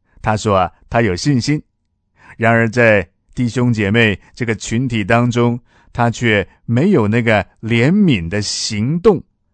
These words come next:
他只会嘴巴说一说。这样的信心是死的信心，这样的信仰是死的信仰，这样的信心也不是耶稣所说的信心，这样的信心也不是圣经所说的信心。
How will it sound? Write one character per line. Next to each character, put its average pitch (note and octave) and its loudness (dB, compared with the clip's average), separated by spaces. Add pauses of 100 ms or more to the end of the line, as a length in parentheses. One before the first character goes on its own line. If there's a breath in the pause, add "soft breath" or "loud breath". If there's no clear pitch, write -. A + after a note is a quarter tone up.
他 B2+ -4
只 A2+ -6
会 A#2 0
嘴 F#2 -6
巴 G2 0
说 G#2 -4
一 G#2 -4
说。 A2+ -2 (540)
这 - 0
样 G3 2
的 C#3 0
信 B2 0
心 B2 0
是 A#2 -2
死 - -6
的 G2+ -4
信 G#2+ -2
心， G#2+ -2 (360 loud breath)
这 B3 2
样 A#3+ 4
的 F#3 2
信 D#3 0
仰 E2+ -2
是 G2+ 0 (120)
死 - -6
的 C#3+ 2
信 F3 0
仰， A2+ -2 (480 soft breath)
这 A3 2
样 A3+ 6
的 F3 4
信 D3 0
心 C3 2 (160 loud breath)
也 A2+ 0
不 B2+ -2
是 B2+ 0
耶 B2 2
稣 B2 -2
所 G2+ -4
说 A2+ -2
的 G#2+ -2
信 G#2 -2
心， A2 -4 (380 loud breath)
这 D3 0
样 C3+ 4
的 A#2+ 2
信 B2 2
心 A#2+ 0 (180 loud breath)
也 A2 0
不 A2 -4
是 A2+ -2
圣 A2+ 0
经 G#2 0
所 G2 -2
说 G#2 -2
的 G2 -2
信 G#2+ 0
心。 A2+ -2